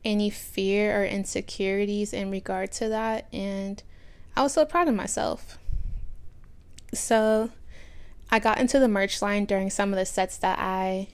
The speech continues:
where I had already seen the artist before, and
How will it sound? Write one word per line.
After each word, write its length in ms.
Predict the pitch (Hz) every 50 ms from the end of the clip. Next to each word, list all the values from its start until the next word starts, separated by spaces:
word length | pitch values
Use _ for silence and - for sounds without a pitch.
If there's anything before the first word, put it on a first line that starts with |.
| - - - - - - - - - -
where 240 | - 214 208 208
I 60 | 214 220
had 180 | 214 226 220
already 240 | - 185 196 196 208
seen 220 | 202 - 220 208
the 100 | 202 190
artist 380 | - - 175 175 175 190 - -
before, 420 | - 226 - - 262 269 285 302 - - - - - - - - - - - - - - - - -
and 280 | 196 196 196 190 185